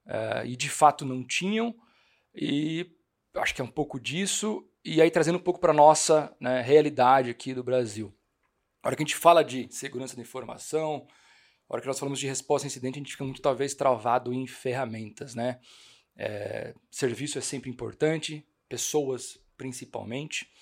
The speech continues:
e processos, quando a gente fala de resposta a incidente. Só que aqui a gente fala, né, do próprio título, Ataque Cibernético em Curso, por onde começar? O que que você acha, Paulinho?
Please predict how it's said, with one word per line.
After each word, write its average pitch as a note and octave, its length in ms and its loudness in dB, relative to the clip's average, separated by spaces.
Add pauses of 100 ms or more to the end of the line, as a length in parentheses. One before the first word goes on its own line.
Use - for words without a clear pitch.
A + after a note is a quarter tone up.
(540)
e - 80 -12
processos, D#3 640 0
quando - 80 -18
a A#2 60 -10
gente - 80 -14
fala B2+ 120 -4
de A#2+ 80 -12
resposta B2 380 -8
a - 20 -8
incidente. - 560 -12 (760)
Só D#3+ 180 0
que D#3 100 0
aqui F#3 160 -2
a G3+ 40 -2
gente G3 160 -4
fala, G#3 540 10
né, D#3 300 -2
do C#3 140 -8
próprio D3 640 -2 (180)
título, F3 640 0 (840)
Ataque E3+ 480 2
Cibernético D3 560 -2
em - 20 -16
Curso, - 460 -8 (100)
por C3 220 -2
onde F3 380 0
começar? B2 720 -8
O - 800 -20
que - 120 -20
que - 60 -12
você - 100 2
acha, A#2+ 220 4
Paulinho? A#2+ 360 -4